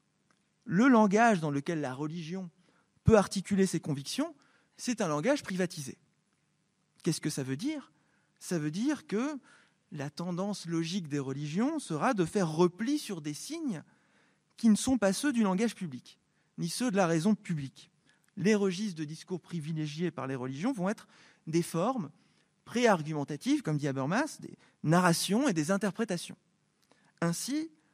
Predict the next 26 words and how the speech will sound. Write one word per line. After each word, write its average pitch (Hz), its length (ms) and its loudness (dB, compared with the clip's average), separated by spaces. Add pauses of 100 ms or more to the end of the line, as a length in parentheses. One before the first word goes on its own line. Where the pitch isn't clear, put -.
(720)
le 220 300 6
jeu 220 260 4
de 165 120 4
langage 165 440 2
religieux 156 540 -2
se - 180 -10
différencie 196 920 -6 (560)
du 175 200 4
jeu 233 180 4
de 208 60 2
langage 208 380 2
politique 180 400 -4
ou 180 80 -2
juridique, 139 520 -8 (520)
qui 160 120 -4
lui 214 180 4
est 208 60 6
fortement 196 460 -8
fixé 220 320 -14
sur 180 140 -12
l'argumentation. 151 680 -12 (1600)
Bon, - 120 -12
c'est - 200 -14
une 156 100 -4
parenthèse. 147 560 -6
Fondamentalement, 165 800 -2